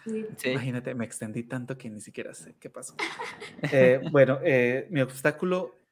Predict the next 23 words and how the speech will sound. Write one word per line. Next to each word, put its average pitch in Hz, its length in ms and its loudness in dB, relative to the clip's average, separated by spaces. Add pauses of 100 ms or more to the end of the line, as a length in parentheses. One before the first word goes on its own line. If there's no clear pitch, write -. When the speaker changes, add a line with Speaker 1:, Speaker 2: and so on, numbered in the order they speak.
Speaker 3:
a 139 100 -4
nivel 127 300 2
artístico 160 760 -4
más 135 240 -4
grande 156 520 -4 (2000)
fue, 127 920 0 (2500)
híjole, - 360 -16
es - 100 -16
que - 240 -18 (140)
han, 135 220 -10
han 143 140 -4
sido 143 240 -6
muchos, 120 720 -8 (840)
han 120 160 -16
sido 123 300 -4
demasiados. 117 920 -6
Eh... 101 480 -10 (2250)
siento 147 400 0
que 127 380 2
el 113 100 0
hecho 120 300 2
de 131 140 2
no 120 1040 0